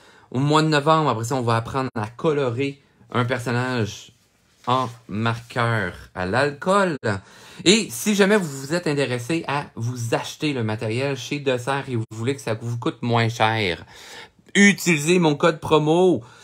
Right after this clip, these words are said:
Hein ? Comme ça, ben, vous m'encouragez, vous encouragez Dessert, mais ça vous coûte moins cher et comme ça, vous allez pouvoir, euh, créer.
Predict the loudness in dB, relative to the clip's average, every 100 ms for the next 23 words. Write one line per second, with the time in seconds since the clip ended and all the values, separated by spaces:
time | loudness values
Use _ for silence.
0 | -6 2 4 4 0 2 2 2 2 2
1 | 0 -4 -2 0 -2 -2 -2 -2 -2 -4
2 | -4 -2 -2 0 0 0 0 0 0 0
3 | -2 -4 -2 -2 -2 -4 -2 -4 0 0
4 | 0 0 0 0 -2 -2 -2 -2 -4 -2
5 | -4 -2 -2 -2 -6 -20 -20 -20 -8 -2
6 | 0 -2 -6 -2 0 0 -2